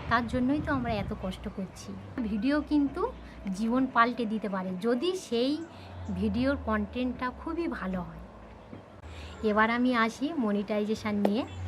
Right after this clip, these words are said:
উম, মনিটাইজেশন প্রায় এক সপ্তাহ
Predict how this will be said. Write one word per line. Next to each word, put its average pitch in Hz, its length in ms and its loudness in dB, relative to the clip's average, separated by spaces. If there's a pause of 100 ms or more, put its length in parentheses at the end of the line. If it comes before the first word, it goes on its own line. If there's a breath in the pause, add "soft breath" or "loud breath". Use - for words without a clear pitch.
(520 loud breath)
উম, 202 480 0
মনিটাইজেশন 247 880 2 (380)
প্রায় 208 360 4
এক 214 180 2
সপ্তাহ 233 640 0